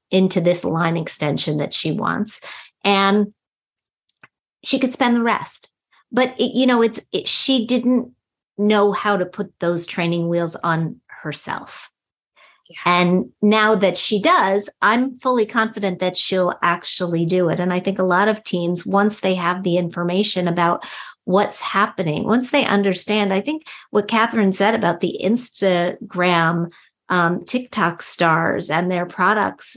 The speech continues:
Speaker 1: not, um, you know, a lot of them don't get paid money. They just get paid stuff, right? And, and pulling back the veil a little bit and exposing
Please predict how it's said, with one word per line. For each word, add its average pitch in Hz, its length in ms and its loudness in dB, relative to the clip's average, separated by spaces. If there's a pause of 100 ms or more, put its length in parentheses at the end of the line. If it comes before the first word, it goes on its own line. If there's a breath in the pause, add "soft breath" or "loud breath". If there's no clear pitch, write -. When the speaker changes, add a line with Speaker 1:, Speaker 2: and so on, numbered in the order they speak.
Speaker 1:
not, 185 520 2 (380 loud breath)
um, 185 340 2
you 233 140 2
know, 233 140 2
a - 20 2
lot 240 220 2
of 320 60 -6
them 302 140 0
don't 240 180 0
get 247 160 -4
paid 233 280 -2
money. 185 460 -2 (240)
They 220 260 2
just 247 460 -2
get 226 240 -4
paid 226 440 0
stuff, - 760 -4 (280)
right? 214 380 2
And, 202 320 2
and 214 320 0 (460)
pulling 254 420 0
back 214 300 0
the 190 120 -4
veil 202 400 0
a 165 60 -2
little 165 240 -4
bit - 340 -2
and 175 140 0
exposing 185 1000 0